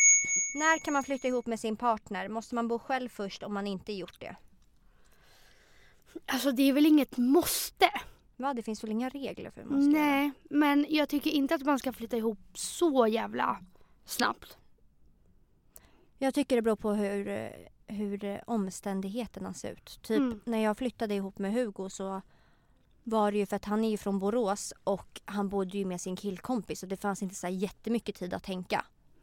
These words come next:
Speaker 2: Nej.
Speaker 1: Alltså
Speaker 2: Nej. Men då är det ju på grund av den situationen.
Speaker 1: Ja, exakt.
Speaker 2: Men
Speaker 1: Men har man, har båda separat boende och är nöjda med det så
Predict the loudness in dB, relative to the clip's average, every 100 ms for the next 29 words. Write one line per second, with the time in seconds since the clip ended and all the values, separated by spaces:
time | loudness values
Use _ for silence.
0 | _ 4 4 4 -4 -20 _ _ -14 -8
1 | -4 -2 -4 -6 -16 _ 2 4 4 0
2 | -6 -20 _ _ _ _ 4 6 8 12
3 | 12 12 10 6 4 0 -8 -18 -20 -20
4 | -20 _ -14 -2 0 4 4 4 4 2
5 | -4 -8 -2 2 4 6 6 4 0 -2
6 | 2 0 0 -14 -20 -20 -2 4 6 8
7 | 6 4 2 0 -4 _ _ _ _ -20
8 | -20 -12 -4 -2 6 6 6 2 2 -2
9 | -4 0 2 2 0 0 2 2 -2 -2
10 | -4 0 0 0 -4 -10 -20 -18 -4 -2
11 | 0 -2 -4 -6 -6 -6 -4 -6 -6 -4
12 | -4 -6 -8 -8